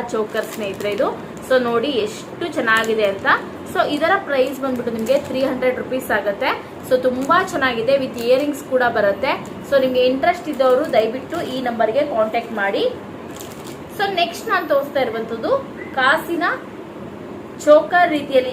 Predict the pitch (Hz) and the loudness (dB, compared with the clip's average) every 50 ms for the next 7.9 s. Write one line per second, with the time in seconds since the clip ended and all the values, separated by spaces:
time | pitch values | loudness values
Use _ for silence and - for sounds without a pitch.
0 | 214 247 233 233 240 240 233 226 240 233 240 269 285 262 233 208 214 - - 240 | -6 -6 -4 -2 -2 -2 -4 -4 -8 -6 -4 -2 -2 -2 -2 -2 -4 -4 -4 -2
1 | 254 254 247 - 226 220 208 196 - 202 208 196 196 233 277 294 285 - - 208 | 0 -2 -2 -2 -4 -4 -4 -4 -4 -2 -2 -2 0 -2 -2 -2 -4 -4 -4 -4
2 | 202 214 226 254 285 311 - - - 240 240 226 220 202 208 214 - - 214 208 | -4 -4 -4 -4 -4 -4 -4 -6 -6 -6 -4 -2 -2 0 -2 -2 -2 -2 0 2
3 | 208 202 196 190 214 247 247 226 214 214 - 202 202 196 277 359 427 - - - | 2 0 0 0 -2 -2 -2 -2 -2 -2 -2 -2 -2 -2 -2 -2 -4 -4 -8 -14
4 | - - - - - 320 - - 294 277 - 330 370 381 370 - 285 240 240 285 | -14 -14 -12 -4 -2 0 0 2 4 4 6 6 6 4 2 2 4 4 4 4
5 | 302 285 262 269 262 247 233 226 233 226 220 220 226 285 320 381 - - 247 247 | 2 0 0 0 0 0 0 -2 -2 -2 0 2 4 2 2 2 2 2 4 6
6 | 277 302 311 302 294 277 285 269 226 233 226 - 285 294 302 - 254 233 226 220 | 6 6 6 4 2 2 2 2 2 0 -4 -4 -4 -4 0 0 2 2 2 0
7 | 208 214 247 247 262 262 - 226 208 214 226 240 247 254 277 302 320 349 | -2 -2 0 -2 -2 -2 -2 -6 -6 -6 -8 -6 -4 0 2 4 4 4